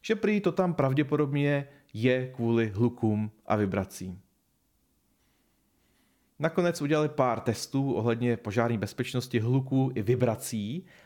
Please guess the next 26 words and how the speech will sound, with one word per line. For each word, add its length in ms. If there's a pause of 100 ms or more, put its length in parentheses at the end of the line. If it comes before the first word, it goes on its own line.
(200)
a 320
ukázalo 600
se, 440 (280)
že 140
tam 180
ta 100
deska 360
vlastně 380
vůbec 300
být 280
nemusí. 560 (720)
A 80
taky 260
tam 200
už 140
dnes 360
není. 380 (1040)
Rozbíjení 540
předpokladů 600
se 140
týká 440 (180)
nejenom 300
řešení 320
problémů 540
a 40
zefektivňování, 1120